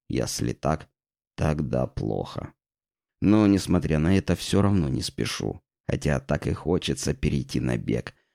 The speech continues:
чтобы быстрее добраться до постоялого двора. Иду не через центр деревни, а по окраине, надеясь так обойти твари и не вляпаться в нескончаемую череду сражений. Для незаметности отключил и магический доспех.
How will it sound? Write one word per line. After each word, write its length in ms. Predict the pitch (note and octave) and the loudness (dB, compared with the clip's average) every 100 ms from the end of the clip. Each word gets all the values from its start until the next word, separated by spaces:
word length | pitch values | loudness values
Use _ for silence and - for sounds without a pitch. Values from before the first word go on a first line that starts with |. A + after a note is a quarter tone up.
| - | -12
чтобы 300 | - E2+ F2 | -2 2 2
быстрее 400 | F2+ - D#2+ D2 | 2 0 0 2
добраться 480 | C#2+ D#2 F2+ - A#1+ | 0 0 -2 -2 -6
до 120 | - | -6
постоялого 720 | - - - D2 B1+ B1+ B1 | -4 -6 -2 0 0 -2 -4
двора. 460 | A1 D2 F2 G#1 - _ _ _ _ _ _ _ - | -4 -2 -2 -2 -8 _ _ _ _ _ _ _ 0
Иду 220 | F#2 E2 | 2 4
не 160 | F2 F2 | 6 6
через 300 | F#2 F2+ - | 4 2 0
центр 400 | - A2 - B1+ | 2 0 0 -4
деревни, 540 | C2 F2 D2+ A1 A#1+ | 0 2 2 0 0
а 100 | F#2+ | 0
по 240 | - G#2 A2+ | 2 0 0
окраине, 640 | - B1 A#1 A1 G#1+ - _ - | -2 -4 -2 -2 -4 -8 _ -2
надеясь 460 | D#2 C#2+ D2 C2+ - | 0 2 0 0 -2
так 200 | C2 C2 | -4 -4
обойти 340 | B1+ C2+ C#2 | -4 -4 -4
твари 420 | C2 - E2+ E2+ C2 | -6 -2 0 0 0
и 60 | |
не 140 | D2 D2+ | 2 2
вляпаться 560 | C#2 B1+ - C#2 D2+ | 2 0 -2 -4 -2
в 40 | E2 | 0
нескончаемую 800 | D#2 - F2 - A1+ B1 D2+ D2 | -2 0 0 0 0 0 0 0
череду 420 | C2 C2+ - G1+ | -2 -2 -4 -8
сражений. 800 | - A#1+ A1+ G#1+ G#1 G1+ G1+ _ _ _ _ _ _ _ - | -4 -4 -4 -4 -4 -4 -8 _ _ _ _ _ _ _ 0
Для 200 | F2+ G2+ | 4 8
незаметности 800 | A2 G2+ G2 F2+ E2+ E2+ - C#2+ | 6 6 4 4 2 -2 0 -2
отключил 560 | C#2+ D2+ D2+ - C2+ | 0 0 0 0 0
и 20 | C2+ | 0
магический 640 | D2 C#2+ C2 - - D2 | 0 -2 -4 -4 -4 -4
доспех. 600 | D2+ G2 - - - - | -2 -2 -4 -6 -6 -8